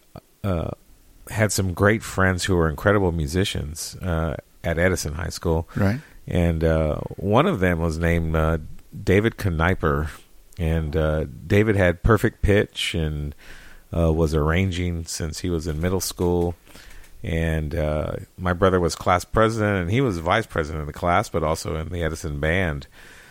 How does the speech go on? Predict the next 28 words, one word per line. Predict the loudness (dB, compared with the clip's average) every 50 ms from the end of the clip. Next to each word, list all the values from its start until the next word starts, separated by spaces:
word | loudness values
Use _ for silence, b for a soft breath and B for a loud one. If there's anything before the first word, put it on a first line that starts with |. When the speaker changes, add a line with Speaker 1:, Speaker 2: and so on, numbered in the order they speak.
| B B
Speaker 1:
So, | -6 0 2 4 4 6 4 4 2 0 -4 -8 -12 -18 _ _ -6
uh, | -4 -2 -2 -2 -2 0
I | 0 2
would | 2 2 0
hang | 0 0 0 0 2
out | 2 0 0 -2
with | -4 -6 -6 -8 -10 -20 -18 -10 -6
my | -6 -2
brother's | 2 4 2 4 2 0 -4
friends, | -4 -2 0 2 2 2 2 0 0 0 2
Speaker 2:
Uh-huh. | 4 4 4 2 0 -4
Speaker 1:
and | -2 -2 0 2
David | 4 4 4 4 2 2
would | 0 0 0
come | 0 -2 0 2
over. | 2 2 2 2 2 0 0 0 2
Speaker 2:
How | 4 4 4
old | 4 4
were | 4 4
you | 2 2 2
about | 0 0 0 0
that? | -2 -4 -4 -4
Speaker 1:
Uh, | -2 0 2
I | 2 4 4 4 4 4
was | 4 4 2 0
in, | -2 -2 -2 -2 -4 -4 -4 -6 -6 -8 -10 -12 -16 -18 -20 -18 -14 -10
like, | -8 -8 -8 -10 -14 -20 _ _ _ _ _ -10 -10 -10 -10 -12 _ _ _ _ -6
late | -2 0 2 2 0 -2